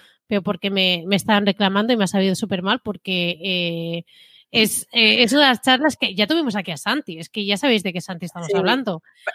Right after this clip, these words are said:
Speaker 2: pero lo echaste
Speaker 1: Y
Speaker 2: como Ángel,
Speaker 1: Buah.
Speaker 2: que le acabamos de echar <laughs> ahora y fue igual.
Speaker 1: Pues tal cual, tal, me ha sabido mal, digo, eh, Santi, lo siento, <laughs> pero te tengo que colgar. Y ha sido pum.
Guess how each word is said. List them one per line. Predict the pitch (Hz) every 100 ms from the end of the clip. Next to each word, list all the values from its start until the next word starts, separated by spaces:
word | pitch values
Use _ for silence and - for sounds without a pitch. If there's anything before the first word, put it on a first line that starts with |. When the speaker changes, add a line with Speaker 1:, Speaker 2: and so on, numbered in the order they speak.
| -
Speaker 2:
pero | 254
lo | 240
echaste | 214 208 202
Speaker 1:
Y |
Speaker 2:
como | 208 277 269
Ángel, | 277 294 262 214
Speaker 1:
Buah. | 196
Speaker 2:
que | -
le | - 254
acabamos | - 220 233 240 247
de |
echar | 240 - -
<laughs> | -
ahora | - - 269 302 -
y |
fue | - 247 -
igual. | - - - - 359
Speaker 1:
Pues | 254 240
tal | - 226 196
cual, | 262 247 214 196 _ -
tal, | 233 233 247
me | 247
ha | 262
sabido | 339 349 320
mal, | 277 269 302
digo, | 285 247 247 247
eh, | 247 233
Santi, | 208 269 277
lo | 254
siento, | 220 - - 302 269 - - 277
<laughs> |
pero | 269 240
te | - 233
tengo | - 233 226 208
que | 233
colgar. | - 233 - - 247 - _ _ _ _
Y | 302
ha |
sido | 226 240 208 196
pum. | 277 226